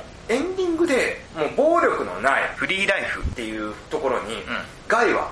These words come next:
Speaker 1: 活躍することによって行くことができたんですね。
Speaker 2: はいはい。
Speaker 1: で、暴力がないところだから、バディっていう銀行で警備員やってるやつってのは、
Speaker 2: ああ、そうか、必要ないのか。
Speaker 1: で、その時に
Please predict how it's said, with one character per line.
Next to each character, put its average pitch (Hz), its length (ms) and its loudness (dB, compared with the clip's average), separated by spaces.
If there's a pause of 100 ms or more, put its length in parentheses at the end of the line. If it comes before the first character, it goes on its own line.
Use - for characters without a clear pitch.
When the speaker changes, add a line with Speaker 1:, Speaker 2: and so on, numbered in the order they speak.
Speaker 1:
活 - 280 -2
躍 214 240 -4
す 214 140 -2
る 202 80 -4
こ 214 100 -6
と 190 80 -2
に 147 80 -2
よ 120 60 -2
っ - 40 -6
て - 320 0 (180)
行 277 100 -10
く - 40 -14
こ 202 140 -2
と - 80 -4
が 104 60 4
で 113 80 -2
き - 40 -6
た 101 80 -2
ん - 20 -4
で 95 60 -8
す - 40 -12
ね。 104 160 -6
Speaker 2:
は 135 80 4
い 95 100 0
は 87 80 -2
い。 - 320 -10
Speaker 1:
で、 247 260 0 (140)
暴 247 200 4
力 170 200 0
が 92 100 -2
な 110 120 2
い 107 60 0
と - 100 -10
こ 98 80 -8
ろ 92 80 -6
だ 87 60 -8
か 85 120 -10
ら、 110 380 4
バ 277 220 4
デ 220 80 -4
ィ 135 60 -6
っ 113 60 -10
て 104 140 -10
い 113 240 -6
う 98 60 -6 (140)
銀 220 200 -2
行 226 140 0
で 208 80 0
警 208 240 0
備 220 120 -6
員 135 60 -6
や 85 60 -8
っ - 40 -12
て - 100 -12
る 101 60 -6
や 98 60 -4
つ - 100 -14
っ - 40 -18
て 98 220 -14
の 90 80 -8
は、 90 140 -4 (300)
Speaker 2:
あ 156 240 4
あ、 - 40 -8
そ 143 80 -6
う 117 40 -6
か、 110 60 0
必 - 280 -6
要 131 60 2
な 120 100 4
い 110 60 2
の 95 80 -4
か。 - 80 -10 (180)
Speaker 1:
で、 196 60 2
そ 262 120 0
の 269 60 0
時 - 200 -4
に 175 300 -2